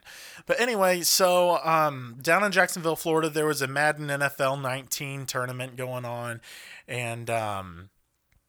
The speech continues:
there was a shooting. <laughs> Uh, one of the contestants could not handle losing an event, so he lost a game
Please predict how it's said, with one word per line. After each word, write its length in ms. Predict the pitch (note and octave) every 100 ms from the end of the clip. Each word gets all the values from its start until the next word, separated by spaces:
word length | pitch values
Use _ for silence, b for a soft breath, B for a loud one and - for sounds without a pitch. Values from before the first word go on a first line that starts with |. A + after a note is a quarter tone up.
| _ _ _ _ - C3
there 180 | C3
was 140 | D3 D3+
a 80 | D#3+
shooting. 640 | - C#3+ C#3+ D3 D3 C#3
<laughs> 140 | C3 -
Uh, 60 |
one 240 | D3 A#2+ C3+
of 60 |
the 80 | D3+
contestants 960 | - D3+ - F#3 F#3 - D3 F3+ - - B B B B B B B B B - B B -
could 140 | - C#3+
not 260 | D#3 F#3+
handle 520 | C#3 F3 F#3+ E3 D3+
losing 640 | C3+ D3 F#3 D#3 C#3+ C#3 C#3+
an 120 | C#3
event, 600 | C3 A#2+ D#3+ C#3+ A#2 D3+
so 420 | - - C#3+ C#3
he 180 | B2 D#3+
lost 340 | D#3 D#3+ D#3
a 60 | E3+
game 500 | C3+ C#3 C#3 F3 F3+